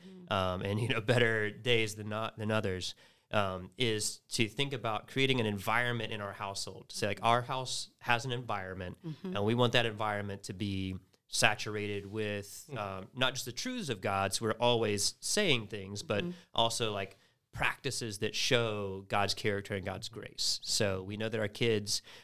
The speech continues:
Speaker 2: will get their idea of God from how we relate to them
Speaker 1: Mm-hmm.
Speaker 2: and how we relate to God. And so we want them to see us in prayer. We want them to see us in edifying conversation.
Speaker 1: Mm.
Speaker 2: We want them to see us, you know, modeling repentance and forgiveness
Speaker 1: Mm-hmm.
Speaker 2: when we mess up, because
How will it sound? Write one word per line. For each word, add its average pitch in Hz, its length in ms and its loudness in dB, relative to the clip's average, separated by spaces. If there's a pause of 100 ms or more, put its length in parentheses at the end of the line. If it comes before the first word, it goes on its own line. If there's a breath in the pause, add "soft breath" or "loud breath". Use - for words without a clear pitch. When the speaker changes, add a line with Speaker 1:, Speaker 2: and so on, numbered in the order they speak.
Speaker 2:
will 110 100 4
get 120 140 4
their 120 100 6
idea 113 340 0
of 117 100 -4
God 104 380 -2
from 92 640 -2
how 104 220 4
we 123 180 4
relate 117 300 -4
to 113 80 -8
them 98 440 0
Speaker 1:
Mm-hmm. - 100 -2
Speaker 2:
and 101 360 4
how 98 200 2
we 127 180 2
relate 107 300 2
to - 80 -8
God. 92 440 -6 (380 soft breath)
And 104 160 0
so 107 160 -2
we 110 100 -4
want 110 240 -2
them 104 160 -2
to 98 60 -2
see 101 440 2
us 95 340 0
in 95 220 -6
prayer. 151 420 4
We 107 80 0
want 101 200 0
them 107 120 -4
to 98 60 -4
see 104 240 -2
us 98 180 0
in 101 300 -4
edifying 101 460 -2
conversation. 135 680 0
Speaker 1:
Mm. 107 40 0
Speaker 2:
We 107 60 0
want 104 240 0
them 107 140 -2
to 101 120 -6
see 110 260 0
us, 101 320 0 (420 loud breath)
you 113 160 0
know, 107 80 -6
modeling 107 720 2
repentance 123 600 -2
and 143 120 0
forgiveness 131 580 2
Speaker 1:
Mm-hmm. 110 100 -4
Speaker 2:
when 107 460 2
we 117 240 4
mess 113 300 -4
up, 104 280 -8
because 104 400 -10